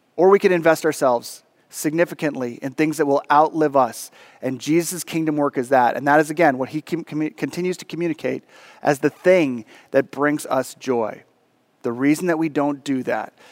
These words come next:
is because we are, we are, like, trapped in a fixation with false treasure, which of course brings us to the Millennium Falcon.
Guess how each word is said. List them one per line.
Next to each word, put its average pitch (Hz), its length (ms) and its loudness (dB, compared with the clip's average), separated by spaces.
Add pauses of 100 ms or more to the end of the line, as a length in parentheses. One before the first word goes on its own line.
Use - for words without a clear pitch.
(560)
is 147 160 -6
because 135 320 0
we 135 120 -2
are, 123 320 2
we 147 140 0
are, 139 80 6
like, 131 300 0
trapped - 680 0 (460)
in 139 100 -6
a 131 60 -4
fixation 139 880 -2 (260)
with 127 140 -6
false 127 600 2 (160)
treasure, - 520 -8
which 165 180 -2
of 208 80 2
course 214 240 2
brings 180 260 0
us 131 280 -4 (600)
to - 80 -8
the 160 60 2
Millennium 147 380 4
Falcon. 123 440 0